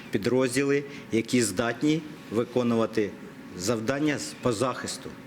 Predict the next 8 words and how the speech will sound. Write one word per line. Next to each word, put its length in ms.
вести 320
бойові 400
дії. 320
На 100
сьогоднішній 440
день 260
в 40
зоні, 500